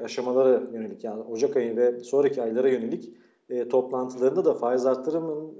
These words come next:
e, olup olmayacağına ilişkin mesajların, e, verilip verilmeyeceği bu noktada bence piyasanın da yakın takibinde olacak.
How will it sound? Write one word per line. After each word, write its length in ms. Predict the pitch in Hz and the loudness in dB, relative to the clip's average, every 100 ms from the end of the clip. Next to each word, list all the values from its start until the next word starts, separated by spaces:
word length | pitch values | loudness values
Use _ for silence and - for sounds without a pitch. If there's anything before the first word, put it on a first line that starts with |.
| 127 | -6
e, 120 | 120 | -4
olup 220 | 131 131 | -2 0
olmayacağına 340 | 139 147 135 139 | 0 0 0 -2
ilişkin 120 | 131 | -2
mesajların, 540 | 120 135 127 139 170 180 127 | -4 0 2 2 -2 -6 -4
e, 320 | 123 123 120 | -2 0 2
verilip 260 | 131 127 | 2 2
verilmeyeceği 480 | 131 147 143 123 117 107 | 2 2 0 0 -2 0
bu 80 | 113 | -4
noktada 420 | 110 127 156 170 - - _ | -4 2 2 2 -2 -16 _
bence 240 | 131 123 131 | -8 -6 0
piyasanın 380 | 135 - 139 | 2 2 -2
da 60 | 139 | 0
yakın 260 | 127 131 147 | -2 -2 -2
takibinde 440 | 123 117 120 147 | -2 -2 -4 -2
olacak. 440 | 156 127 185 - | 0 4 2 0